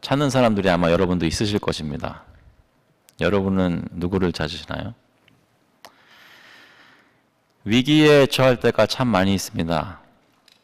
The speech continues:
어려울 때가 많이 있고, 그냥 조금 어려운 것이 아니라 많이 어려울 때가 있습니다. 예전에 다-,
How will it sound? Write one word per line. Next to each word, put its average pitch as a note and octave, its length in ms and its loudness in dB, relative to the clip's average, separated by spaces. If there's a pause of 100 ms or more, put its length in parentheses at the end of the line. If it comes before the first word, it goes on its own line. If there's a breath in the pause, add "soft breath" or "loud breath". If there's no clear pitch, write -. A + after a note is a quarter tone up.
(280)
어려울 G#2+ 320 2
때가 F#2+ 320 0
많이 E2 320 2
있고, E2 580 0 (1200 soft breath)
그냥 A2+ 540 2
조금 B2 420 2
어려운 A2 380 6
것이 F#2 240 2
아니라 F#2+ 580 0 (1300)
많이 A2+ 440 2
어려울 G#2+ 340 4
때가 E2+ 320 0
있습니다. D2 560 -8 (2000 soft breath)
예전에 C#3 520 4
다-, A2 140 -4